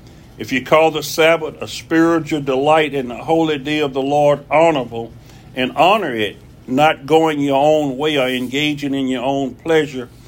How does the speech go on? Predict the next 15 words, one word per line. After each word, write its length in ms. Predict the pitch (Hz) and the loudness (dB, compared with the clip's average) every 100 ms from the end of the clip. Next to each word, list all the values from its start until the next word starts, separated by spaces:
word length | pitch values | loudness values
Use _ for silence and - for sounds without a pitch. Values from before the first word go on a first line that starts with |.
| - - - | -20 -20 -12
of 220 | 131 123 - | -2 -2 -2
speaking 480 | - 165 151 139 | -4 -4 -2 -2
your 140 | 135 127 | -2 0
own 340 | 139 139 131 127 | 0 -2 -4 -2
idle 400 | 135 139 131 120 | -2 -2 -6 -8
words. 520 | 147 147 117 107 - | -4 -2 -4 -8 -12
In 120 | 135 | -14
other 200 | 156 143 | -12 -8
words, 400 | 143 143 143 139 | -4 -2 -2 -4
a 40 | |
lot 240 | 127 135 135 | -12 -10 -10
of 200 | 120 - | -12 -10
talking 500 | 143 135 135 143 135 | -6 -4 -6 -10 -10
or 100 | 110 | -12
communicating, 1000 | - 113 131 135 127 - 139 135 131 117 | -14 -10 -6 -6 -8 -6 -4 -4 -6 -12